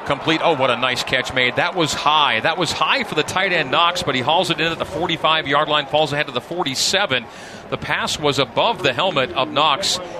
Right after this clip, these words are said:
and he throws up his mitts, and what a nice play from a tight end at six five, two forty-five. They go tempo. The pump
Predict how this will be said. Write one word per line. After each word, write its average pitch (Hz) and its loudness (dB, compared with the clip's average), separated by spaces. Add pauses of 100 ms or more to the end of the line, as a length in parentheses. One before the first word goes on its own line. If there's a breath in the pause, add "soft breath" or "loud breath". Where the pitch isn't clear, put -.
and 113 -4
he 120 -4
throws 208 0
up 190 2
his 143 -2
mitts, 143 0
and 135 -4
what 277 2
a 247 2
nice 165 -2
play 170 0
from 139 0
a 120 -2
tight 220 -2
end 147 2 (260 loud breath)
at 135 -2
six - 0
five, 190 0
two 185 -6
forty-five. 139 -2
They 135 2
go 185 0
tempo. 156 -2
The 123 0
pump 202 -4